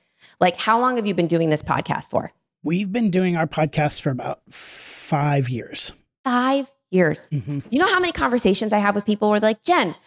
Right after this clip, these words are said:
Speaker 1: I just started my podcast last month and I wanna monetize it already, but nobody's downloading it. Should I give up?" No,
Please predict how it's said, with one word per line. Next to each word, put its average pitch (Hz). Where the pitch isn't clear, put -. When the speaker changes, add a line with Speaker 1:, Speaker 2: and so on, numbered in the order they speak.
Speaker 1:
I 269
just 349
started 359
my 311
podcast 262
last 233
month 214
and 202
I 196
wanna 247
monetize 254
it 202
already, 202
but 196
nobody's 339
downloading 240
it. 170
Should 330
I 381
give 359
up?" 359
No, 659